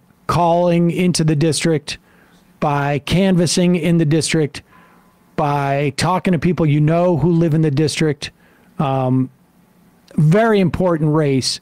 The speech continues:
both in terms of, like, Jamal Bowman being a very good congressperson from a progressive, uh, perspective, right? I mean,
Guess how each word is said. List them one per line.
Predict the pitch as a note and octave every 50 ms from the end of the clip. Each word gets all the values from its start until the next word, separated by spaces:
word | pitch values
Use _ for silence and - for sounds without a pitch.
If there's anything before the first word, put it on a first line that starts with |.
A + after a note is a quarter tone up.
| - - - _ _ _ _ _ _
both | - B3+ D4+ F4 - -
in | C4 F3
terms | - F3+ F#3+ G#3+ G#3 F#3+ D3
of, | F#3+ F3
like, | F3 E3+ D#3
Jamal | B2 - F3 F#3 F#3 F#3 F3+
Bowman | C3+ F3 G3 G3 F#3+ F3+ D#3+ C#3
being | E3 E3+ E3 E3 D#3 D3 D#3+ D#3 - _ _ _ _ _ _ _ _ _ _ _ _ _ _ _ _ _ _ _ _ _ _ _ _ _ _ _ -
a | G3+
very | D#3 C#3+ D#3+ G3 G#3 G#3 G3+ G3+
good | D#3+ C#3 F#3+ G3 F3 D3 -
congressperson | - F#3 G#3+ B3 C#4+ B3+ E3+ - - - E3+ E3+ D#3 C3+ - E3 D#3+ D3+ B2
from | - F3 E3 D#3+ D#3+
a | D#3+
progressive, | B2+ - D3 D#3 C#3+ C#3 E3 E3 F3+ E3 - E3+ C#3+ A#2+ - - -
uh, | F3 D3+ D3 C#3+
perspective, | B2+ - C#3 C#3+ - - G#3+ G#3 G3 - - A2 A2+ C3 B2 - -
right? | C#3+ C#3+ D3 D#3 F#3+ F#3+ D#3
I | D3+
mean, | D3+ D#3 D3+ D3 D3 D3 C3